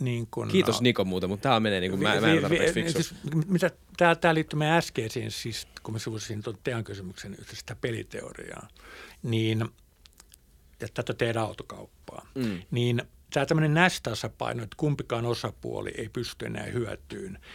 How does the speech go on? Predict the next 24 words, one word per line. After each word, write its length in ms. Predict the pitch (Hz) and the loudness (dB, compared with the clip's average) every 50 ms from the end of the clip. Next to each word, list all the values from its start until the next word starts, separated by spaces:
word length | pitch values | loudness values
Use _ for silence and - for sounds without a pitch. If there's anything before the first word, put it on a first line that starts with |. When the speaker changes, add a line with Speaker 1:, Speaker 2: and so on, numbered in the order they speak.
| - - - | -18 -12 -8
Speaker 1:
niin 420 | - 113 110 107 104 107 107 107 - - - - - - - | -6 -4 -2 -2 -2 -2 -4 -6 -8 -10 -16 -20 -16 -6 -2
Speaker 2:
Enempää. 480 | 135 127 113 98 87 - 76 80 - - | 2 2 2 0 0 -4 -8 -8 -8 -6
Speaker 1:
enempää, 420 | 127 131 131 113 101 - - 110 113 | -2 0 0 0 -2 -4 -6 -4 -2
Speaker 2:
Niin. 160 | 95 78 - - - - - - | -2 -2 -6 -8 -14 -16 -8 -4
Speaker 1:
niin 200 | 131 120 117 113 | -2 0 0 0
tavallaan 380 | - 143 139 151 147 147 143 135 | 2 6 8 8 8 8 6 4
muodostuu, 960 | 135 147 147 147 131 123 - - - - - 127 117 113 107 - 104 101 - - _ - - - - - _ - - - - | 4 6 6 6 6 4 0 -2 -8 -6 -4 -2 -2 -2 -2 -4 -4 -6 -8 -12 _ -20 -20 -20 -20 -20 _ -20 -20 -12 -8
niin 160 | 117 107 101 | -8 -8 -8
kun, 280 | - - 101 101 104 - - | -8 -10 -8 -8 -10 -10 -6
näitten 680 | - 135 123 117 120 - - - 120 113 104 107 107 - - - | -2 0 0 -2 -2 -8 -10 -8 -6 -6 -6 -6 -8 -10 -8 -6
eri 340 | 139 131 123 120 110 - - - - - - - | -4 -2 -2 -2 -4 -6 -8 -14 -20 -16 -6 0
voimien 400 | 120 131 127 120 113 107 107 101 | 4 4 4 4 2 0 -2 -4
tasapainotteluun. 960 | - 110 - - 110 - - 98 101 113 110 - _ - - - 98 104 110 | -8 -8 -8 -10 -12 -12 -14 -16 -14 -14 -16 -18 _ -18 -16 -12 -12 -8 -6
Ja 80 | 120 | -2
nyt 240 | 135 151 180 180 - | 0 0 0 0 -2
tätä 260 | - 160 - - 156 | -6 -4 0 2 0
on, 100 | 147 147 | 2 2
niin 120 | 139 139 131 | 0 -4 -4
kun, 200 | - 139 131 127 - - - - - | -4 -4 -6 -6 -8 -12 -20 -18 -10
tätä 180 | - - - 147 | -8 -4 0 2
ajattelua 480 | 147 160 170 165 - - 147 131 131 131 | 4 4 4 2 0 -4 -2 0 0 2
on 60 | 131 | 2
laajennettu 1080 | 127 131 147 156 156 143 123 113 107 104 110 - _ _ _ _ - - 110 104 101 98 - _ - - - - - - - - - - _ - - | 2 4 4 4 4 4 2 -2 -2 -6 -8 -10 _ _ _ _ -12 -8 -8 -8 -8 -10 -12 _ -20 -20 -20 -20 -20 -20 -20 -20 -20 -20 _ -14 -4
urheiluvedonlyöntiin, 1400 | - 127 139 139 123 131 120 113 107 120 117 120 113 107 107 104 104 - - 190 - - - 202 196 196 202 - | 2 4 4 4 4 2 0 0 -2 -2 -4 -4 -6 -6 -8 -8 -8 -8 -10 -10 -12 -12 -12 -10 -10 -10 -12 -12